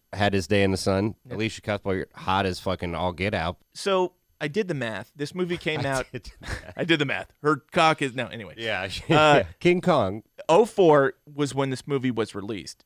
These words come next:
Speaker 2: So it was filmed a year and a half probably before it was released, or the filming
Speaker 1: Okay.
Speaker 2: started then.
Speaker 1: Yeah.
Speaker 2: So she was twenty-one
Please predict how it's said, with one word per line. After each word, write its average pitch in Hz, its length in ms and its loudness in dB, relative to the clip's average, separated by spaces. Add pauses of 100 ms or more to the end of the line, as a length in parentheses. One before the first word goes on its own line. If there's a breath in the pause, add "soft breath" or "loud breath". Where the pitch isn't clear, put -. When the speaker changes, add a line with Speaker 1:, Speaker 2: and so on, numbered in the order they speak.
Speaker 2:
So 123 380 2 (140)
it 143 180 -2
was 139 180 0
filmed 156 500 0 (100)
a 139 80 0
year 143 260 0
and 135 80 -2
a 113 60 -2
half 117 480 -4
probably 123 400 0
before 113 340 -2
it 76 60 -6
was 123 260 -2
released, 85 320 -14
or 147 100 2
the 139 100 0
filming 139 260 -2
Speaker 1:
Okay. 95 80 -2
Speaker 2:
started 135 340 2
then. 78 160 -16 (220 soft breath)
Speaker 1:
Yeah. 98 160 0
Speaker 2:
So 160 180 2
she 165 180 -2
was 160 160 -2
twenty-one 180 580 -2